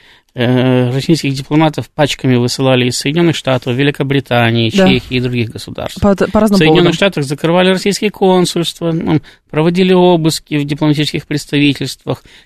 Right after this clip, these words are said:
Speaker 1: Короче говоря, провоцировали как могли. Но Россия не закрыла посольство в Соединенных Штатах, не разорвала дипломатические отношения, не отозвала своего посла оттуда там и так
Speaker 2: Ну,
Speaker 1: далее.
Speaker 2: временно было,
Speaker 1: И
Speaker 2: но
Speaker 1: диалог, м,
Speaker 2: потом
Speaker 1: отозвала для консультаций.
Speaker 2: Да.
Speaker 1: Значит, это не,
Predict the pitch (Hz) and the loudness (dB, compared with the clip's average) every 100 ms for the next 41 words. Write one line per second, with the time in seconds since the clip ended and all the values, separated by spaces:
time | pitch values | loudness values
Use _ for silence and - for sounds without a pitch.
0 | _ 175 - 170 - 165 160 - 170 156 | _ -4 0 0 0 -2 -2 -2 0 2
1 | 143 135 - 120 107 - - _ _ _ | 0 -2 -4 -6 -6 -8 -12 _ _ _
2 | _ _ 139 151 175 180 - 202 196 190 | _ _ 2 4 4 0 -2 -2 2 2
3 | 185 196 - 170 - - 127 123 - 120 | 2 0 0 -2 -2 -4 -6 -6 -6 -4
4 | 127 135 - 185 202 - _ _ _ _ | -2 -2 -4 -8 -8 -12 _ _ _ _
5 | _ _ _ - 117 127 139 185 190 135 | _ _ _ -4 -2 0 2 2 2 2
6 | 135 127 131 - 117 - - 135 151 143 | 0 0 -2 -4 -6 -6 -6 -4 -2 -4
7 | 127 - _ _ _ _ 120 127 139 147 | -8 -12 _ _ _ _ -2 0 -2 0
8 | 175 165 127 117 - 110 120 147 156 127 | 0 0 -2 -2 -4 -12 -4 0 0 -2
9 | 131 120 - 117 117 113 - 233 202 190 | -8 -10 -6 -8 -8 -10 -2 0 2 2
10 | 214 160 160 180 208 285 180 175 160 170 | 2 2 0 2 4 4 4 4 4 4
11 | 185 - - - 202 - 180 156 156 147 | 2 0 -6 -4 -4 -2 -2 -2 -2 0
12 | 180 165 156 156 151 160 - 214 208 - | 2 0 -2 -2 -4 -4 0 0 0 -4
13 | 170 170 151 - 123 117 117 - 151 - | -2 -2 -2 -6 -6 -6 -8 -6 -6 -2
14 | 151 143 135 | 0 0 0